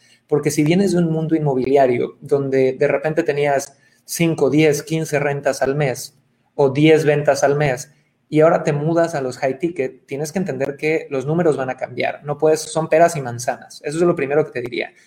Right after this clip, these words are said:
Lo segundo que te diría es, tienes que también encontrar dónde se posicionan y cómo compran las personas high ticket. Si tú volteas a ver, y conozco bien el nicho inmobiliario, no tanto en Miami, pero sí en otras ciudades de Estados Unidos,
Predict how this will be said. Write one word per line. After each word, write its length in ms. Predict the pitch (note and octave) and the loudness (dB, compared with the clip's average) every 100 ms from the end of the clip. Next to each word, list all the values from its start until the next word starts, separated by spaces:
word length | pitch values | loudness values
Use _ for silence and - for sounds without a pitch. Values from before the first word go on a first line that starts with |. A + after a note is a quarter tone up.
| _ _ - | _ _ 0
Lo 120 | D#3 | 0
segundo 460 | D3+ D#3 F#3 G#3+ A3 | 2 0 2 0 -2
que 80 | |
te 80 | - | -2
diría 360 | C3+ C3 C#3+ D#3 | -2 -2 -2 -2
es, 440 | C#3 D3 D3 _ _ _ _ _ _ _ _ | -2 -2 -4 _ _ _ _ _ _ _ _
tienes 260 | - F3 F3+ | -4 -2 -2
que 80 | F3+ | -2
también 300 | D3+ D3 D3 | -2 -2 -4
encontrar 640 | D3 C3 B2 D#3 C#3 C#3 - _ _ _ | -6 -8 -2 0 0 -4 -12 _ _ _
dónde 520 | C3+ C3+ F#3+ G#3 A3+ | -10 0 2 4 0
se 160 | A3+ F#3 | 0 -2
posicionan 640 | C#3+ C3 B2+ - C#3 D#3+ | -2 -4 -4 -6 -6 -6
y 100 | D3 | -8
cómo 360 | - F3 E3 D3+ | -6 -2 -2 -2
compran 640 | E3+ G3 F#3 C3 B2+ - - | -4 -2 -4 -6 -8 -14 -4
las 200 | C3+ C3 | -4 -2
personas 500 | C3 B2 C3 C3+ - | -6 -6 -8 -10 -4
high 200 | B2+ B2+ | -6 -2
ticket. 380 | F3 F3 - _ _ - | -4 -6 -10 _ _ -20
Si 180 | - D#3+ | -4 -2
tú 140 | D3+ E3+ | 4 4
volteas 400 | G3 D#3+ D#3 D#3 | 4 4 0 0
a 60 | |
ver, 200 | C3 C3+ | 0 0
y 80 | C3+ | -2
conozco 480 | C3+ B2+ C#3+ D3 D3 | -6 -8 -8 -4 -2
bien 180 | C3 B2+ | -2 -6
el 120 | B2 | -8
nicho 260 | B2 A#2+ | -8 -8
inmobiliario, 680 | C3+ B2+ A#2+ B2 B2+ C3+ C3 | -8 -4 -2 0 2 2 0
no 140 | C3+ D3+ | 0 -2
tanto 220 | E3 D3+ | 0 0
en 60 | |
Miami, 360 | C3+ B2+ C#3 D3+ | -2 -2 -2 -2
pero 160 | D3 B2 | -2 -6
sí 140 | C#3+ | -6
en 80 | C3+ | -4
otras 220 | C#3 C3 | -4 -4
ciudades 240 | C3+ C3+ | 0 0
de 40 | C3 | -2
Estados 320 | - B2+ B2+ | -2 -4 -2
Unidos, 440 | C3+ E3+ C#3+ D3 | -2 2 2 0